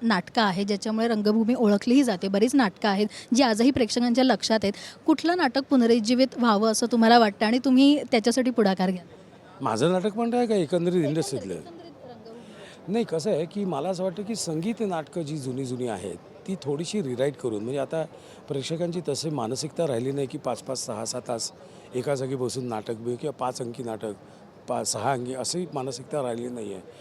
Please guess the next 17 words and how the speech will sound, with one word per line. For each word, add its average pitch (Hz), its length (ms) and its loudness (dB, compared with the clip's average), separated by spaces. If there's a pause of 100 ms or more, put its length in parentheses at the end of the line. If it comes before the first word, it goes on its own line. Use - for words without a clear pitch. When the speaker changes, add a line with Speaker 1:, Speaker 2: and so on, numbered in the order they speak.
(120)
Speaker 2:
म्हणजे 156 200 -6
मध्यंतरी 165 480 -2
मी 175 100 -4
तो 170 120 -6
प्रयत्न 156 340 -4
केला 151 120 -6
होता, 151 180 -6
संगीत 135 260 -8
संशय 131 340 -6
कल्लोळ 135 300 -4
मी 135 100 -6
केलं 123 200 -6
होतं, 110 180 -4 (400)
मी 135 80 -4
आणि 135 180 -2
राहुल 127 260 -2
देशपांडेने. 107 580 -8